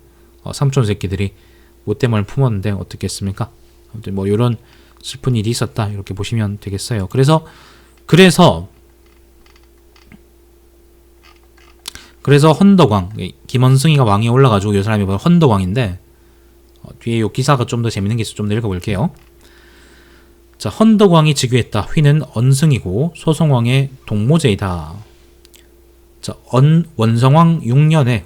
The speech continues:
원성왕 육 년에 당의 사신으로 다녀와서 대하찬의 위를 받았다. 자, 칠 년입니다. 어, 칠구일 년에 역신을 주살하고 잡찬이 되었으며, 아마 이거는 제공인가? 그 사람인가?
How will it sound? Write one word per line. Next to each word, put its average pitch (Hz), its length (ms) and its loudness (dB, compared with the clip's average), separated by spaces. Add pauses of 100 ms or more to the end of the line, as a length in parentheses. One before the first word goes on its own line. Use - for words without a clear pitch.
원성왕 98 400 -2
육 104 100 -2
년에 110 300 -2
당의 117 340 -2
사신으로 131 460 0
다녀와서 98 640 -4 (580)
대하찬의 131 640 2
위를 107 200 0
받았다. 98 420 -8 (220)
자, 98 100 -10
칠 180 240 0
년입니다. 113 500 2 (800)
어, - 80 -20 (240)
칠구일 139 400 4
년에 120 340 0 (120)
역신을 127 460 0
주살하고 98 480 -4
잡찬이 131 420 -2
되었으며, 98 460 -4
아마 92 180 -6
이거는 101 260 -4 (500)
제공인가? 131 640 2
그 131 100 -10
사람인가? 104 460 -4